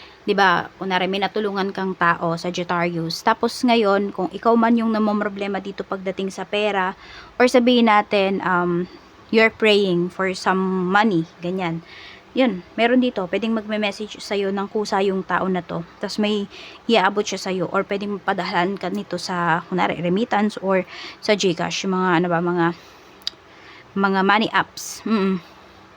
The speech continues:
So, ito, nakikita ko yung week three, parang para sa'yo talaga to, pagdating sa kaperahan.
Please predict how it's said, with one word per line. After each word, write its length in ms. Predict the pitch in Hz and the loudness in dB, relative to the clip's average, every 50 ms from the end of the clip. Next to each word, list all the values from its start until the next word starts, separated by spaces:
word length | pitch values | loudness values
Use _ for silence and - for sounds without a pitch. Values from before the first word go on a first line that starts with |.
| - - - - - - - - - - - - - - - - - - - - - - - - - - - - - - - - - - - - - - | -20 -20 -20 -20 -20 -20 -20 -20 -20 -20 -20 -20 -20 -20 -20 -20 -20 -20 -20 -20 -20 -20 -20 -20 -20 -20 -20 -20 -20 -20 -20 -20 -14 -14 -14 -14 -14 -6
So, 160 | - - 247 | 2 2 4
ito, 480 | 214 233 240 - 247 233 226 220 214 214 | 4 4 4 4 6 6 6 6 4 2
nakikita 480 | 226 220 - 247 233 - 220 - 208 | -2 -4 -6 -8 -10 -8 -8 -6 -4
ko 80 | - 214 | -4 -4
yung 320 | 220 214 208 214 208 214 - - - - - - - | -4 -4 -6 -6 -10 -12 -14 -20 -20 -20 -14 -4 -2
week 160 | 247 262 247 - | -2 -2 -2 0
three, 320 | - 247 247 247 247 247 247 | 0 0 2 2 2 0 -2
parang 560 | 247 - 220 214 208 202 202 202 202 202 - | 0 0 0 2 2 0 -2 -4 -6 -4 0
para 160 | 220 208 202 | 2 2 2
sa'yo 320 | 196 196 - 196 196 190 - | 2 0 -4 -6 -6 -6 -4
talaga 320 | 196 180 180 175 170 170 | -4 -4 -4 -4 -6 -6
to, 160 | 180 170 170 | -6 -6 -6
pagdating 400 | 175 185 190 185 180 - 185 190 | -6 -8 -8 -8 -8 -8 -8 -10
sa 160 | 180 - 185 | -10 -10 -8
kaperahan. 720 | 185 185 180 - 180 170 170 165 - 160 151 160 160 160 | -8 -8 -6 -4 -4 -4 -4 -4 -6 -6 -8 -6 -8 -10